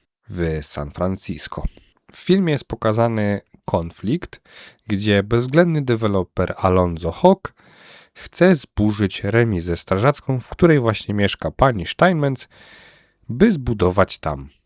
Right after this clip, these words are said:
wieżowiec. Herbie pokazuje znowu swoje zdolności, jeździ pionowo po ścianach budynku i po gzymcach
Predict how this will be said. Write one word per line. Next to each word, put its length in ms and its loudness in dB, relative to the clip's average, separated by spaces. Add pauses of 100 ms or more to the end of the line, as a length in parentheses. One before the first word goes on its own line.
(120)
wieżowiec. 800 -2 (800)
Herbie 380 4
pokazuje 480 2
znowu 300 -2
swoje 260 -4
zdolności, 720 2 (180)
jeździ 440 2
pionowo 420 0
po 140 -4
ścianach 340 -4
budynku 840 2 (240)
i 160 4
po 180 4
gzymcach 800 -6